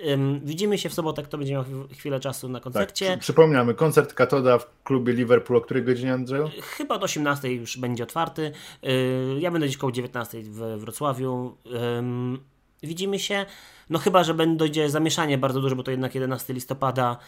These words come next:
Speaker 1: no to wtedy może okazać się, że, nie wiem, koncert zostanie przeniesiony albo coś.
Speaker 2: Mm,
Speaker 1: Ale raczej
Speaker 2: no,
Speaker 1: wątpię.
Speaker 2: e, będzie dobrze.
Speaker 1: Będzie, o, musi być dobrze, Ryszardzie.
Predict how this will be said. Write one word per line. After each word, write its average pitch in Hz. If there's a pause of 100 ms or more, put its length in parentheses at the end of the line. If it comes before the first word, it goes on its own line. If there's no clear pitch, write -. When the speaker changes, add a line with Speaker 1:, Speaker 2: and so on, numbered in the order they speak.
(180)
Speaker 1:
no 131
to 139
wtedy 131
może 120
okazać 110
się, 113
że, 107
nie 113
wiem, 104
koncert 104
zostanie 104
przeniesiony 107
albo 95
coś. -
Speaker 2:
Mm, 190
Speaker 1:
Ale 185
raczej 156
Speaker 2:
no, 127
Speaker 1:
wątpię. 90
Speaker 2:
e, -
będzie 110
dobrze. 87
Speaker 1:
Będzie, 170
o, 185
musi 165
być 107
dobrze, 110
Ryszardzie. 110